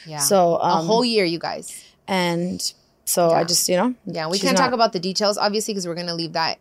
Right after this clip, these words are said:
Speaker 1: in the hands of the law, and we're just trying to do things as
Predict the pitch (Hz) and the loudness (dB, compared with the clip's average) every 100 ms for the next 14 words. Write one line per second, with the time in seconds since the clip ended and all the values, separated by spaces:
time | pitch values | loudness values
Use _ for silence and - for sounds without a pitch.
0 | - 165 156 101 - 170 160 160 165 165 | -10 -10 -10 -12 -10 -4 -4 -2 -6 -4
1 | 160 156 160 160 - 160 151 151 120 180 | 0 4 4 4 0 -2 -6 -6 -6 -4
2 | 170 170 190 180 170 165 170 160 156 - | -4 -4 -4 -4 -6 -8 -10 -10 -10 -12